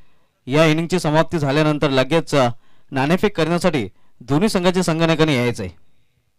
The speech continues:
आज अनेक दिग्गज संघांना आपण ॲक्शनमध्ये पाहणार आहोत.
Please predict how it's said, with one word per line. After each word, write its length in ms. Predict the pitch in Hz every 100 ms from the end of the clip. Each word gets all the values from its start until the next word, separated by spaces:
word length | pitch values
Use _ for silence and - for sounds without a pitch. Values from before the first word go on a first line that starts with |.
| _ _ _ _ _ _ _ _ _ _ _ _ _ _ _ 113
आज 180 | 127
अनेक 460 | 131 - 135 175 151
दिग्गज 280 | 139 131 202
संघांना 340 | 202 175 165
आपण 200 | 160 156
ॲक्शनमध्ये 480 | 143 127 160 147 151
पाहणार 320 | 139 139 139
आहोत. 140 | 139